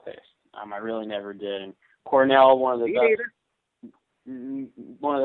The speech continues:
Speaker 1: the best rock frontmen of all time. And My Wave is a great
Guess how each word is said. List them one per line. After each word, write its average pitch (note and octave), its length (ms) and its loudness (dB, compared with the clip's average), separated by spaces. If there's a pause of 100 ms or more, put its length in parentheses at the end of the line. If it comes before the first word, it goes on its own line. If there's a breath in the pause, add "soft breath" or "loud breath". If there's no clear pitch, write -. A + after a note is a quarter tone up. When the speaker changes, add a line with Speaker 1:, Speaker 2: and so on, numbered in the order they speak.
Speaker 1:
the C3 60 -2
best C#3+ 260 0
rock C3 280 0 (100)
frontmen B2+ 440 -6
of A#2 80 -8
all A#2+ 200 0
time. C#3 560 -6 (580)
And A#2+ 340 -4
My D#3 220 4
Wave G3 400 -2
is F3 140 -10
a D#3 60 -10
great C#3 420 -6